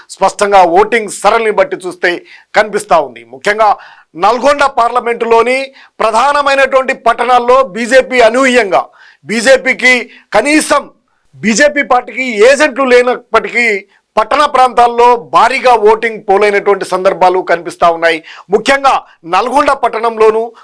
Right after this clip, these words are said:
సూర్యాపేట పట్టణంలోను, మిర్యాలగూడ పట్టణాల్లో భారీగా ఓటింగ్ క్రాస్ అయినటువంటి పరిస్థితి. మిర్యాలగూడలో ప్రధానంగా కాంగ్రెస్ పార్టీకి సంబంధించినటువంటి ఓటింగ్ కూడా,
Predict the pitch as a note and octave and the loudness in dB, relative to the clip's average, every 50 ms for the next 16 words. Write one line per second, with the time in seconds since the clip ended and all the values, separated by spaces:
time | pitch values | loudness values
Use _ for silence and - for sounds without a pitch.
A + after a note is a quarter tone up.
0 | _ - - - G#3+ B3 C#4 D4 C#4+ C#4+ C4+ B3+ B3+ A#3+ A#3+ A3 G#3+ G#3+ G#3 A3 | _ -14 -8 -4 0 0 2 0 0 0 0 0 0 -2 -2 -2 -2 -2 -4 -4
1 | A3 A3 A3 A3 G#3+ A3 A3+ A#3 A#3 A#3 - - _ _ _ D3 D3+ E3+ G3 G3+ | -2 2 2 2 4 2 0 -2 -4 -8 -16 -20 _ _ _ -6 -2 0 0 2
2 | B3+ D4 D4+ C#4+ C4+ C#4 C4 B3+ A#3+ - A3 G#3 G#3 G#3 A3 G#3+ G#3+ G#3+ A3 A#3 | 2 2 0 0 -2 -2 -2 -2 -2 -2 -2 -4 -2 -2 -2 -2 0 2 2 2
3 | A3+ E3 D3 E3 E3+ G3 A#3 B3 B3 A3+ A#3 A3 G#3 G3 G#3 G#3 G#3 G#3 F#3+ G3 | 0 0 0 0 2 2 2 0 -2 -2 0 0 2 2 2 0 -2 -4 -6 -4
4 | F#3 F#3 E3+ - - - _ _ - - F3 F#3+ G#3 - A3 A3 G#3+ G#3 F3 G#3 | -2 -2 -4 -4 -10 -16 _ _ -4 0 0 0 2 0 -2 -2 -2 -2 -2 -2
5 | G3 F#3+ F3 - F#3+ F3 - F#3 F3 D3+ F#3 F#3 F#3 E3+ F3+ - - - - - | -4 -4 -2 -2 -4 -4 -4 -6 -4 0 2 2 2 0 -2 -8 -20 -20 -20 -6
6 | D3 F3 F#3 A3 C4 C#4+ C#4 A#3 C4 C4 B3+ B3+ B3+ B3+ B3+ - B3 G#3 G#3 G#3+ | -2 0 2 2 2 2 0 0 0 0 2 2 2 0 0 0 0 0 0 0
7 | A3+ A3+ A#3 A3 A3+ A3 G#3+ - - - - _ - F3 F3+ A3+ B3+ C4+ D4 C4+ | -2 -2 -2 0 2 2 2 2 0 -6 -12 _ 0 0 2 2 2 0 -2 -2
8 | C#4 - C4 A#3+ A#3 - A#3 F#3+ G#3 A3+ - G3+ G3+ G#3 A3 G#3+ G#3 F3 G3 G#3 | 0 0 0 0 0 -2 -8 -12 -12 -6 -4 -4 -2 -2 -4 -6 -6 -4 -4 -2
9 | G#3 F#3+ G#3 G3+ F#3+ G3 F#3+ E3+ F#3 A#3+ B3 B3+ B3 A#3 F#3+ - G#3+ G#3 G#3 G3+ | 0 0 0 2 2 0 2 2 2 2 2 0 -4 -6 -2 -2 0 4 4 4
10 | G3 F3+ | 4 2